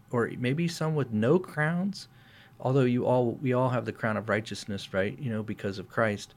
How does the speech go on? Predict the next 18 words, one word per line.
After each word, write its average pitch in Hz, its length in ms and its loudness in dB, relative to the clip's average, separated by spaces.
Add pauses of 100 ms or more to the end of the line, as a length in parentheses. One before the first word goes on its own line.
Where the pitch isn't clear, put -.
(460)
But 120 160 2 (720)
those 139 440 6
that 139 100 4
have 127 300 0
the 120 80 4
one 127 220 2
crown 139 380 0
and 120 160 -2
they 110 60 -2
cast 120 280 -4
it 123 40 -2
at 117 40 2
his 113 100 -6
feet, 120 180 -2
they're 139 100 0
not 139 220 2
gonna 139 180 0
be 110 380 -2